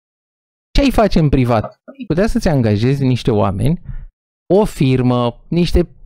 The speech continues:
pricepuți, îi găsești, că asta ar fi mirarea. Cum statul găsește acești pricepuți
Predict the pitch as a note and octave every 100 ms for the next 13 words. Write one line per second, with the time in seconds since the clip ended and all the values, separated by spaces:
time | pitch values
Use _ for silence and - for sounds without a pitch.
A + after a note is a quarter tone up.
0 | - D#3+ D#3 D#3+ C#3 A2+ B2+ - - -
1 | _ _ E3+ F#3 F#3 C3 B2 B2+ - -
2 | C3+ - - - _ _ - C#3+ D#3 -
3 | E3 F3+ E3+ D3 C#3+ C3 - A3 A#3+ -
4 | - G#3+ A3 F3 E3 - A3+ G#3 F3 F#3
5 | - D#3 C#3+ C3 - C3+ G3+ -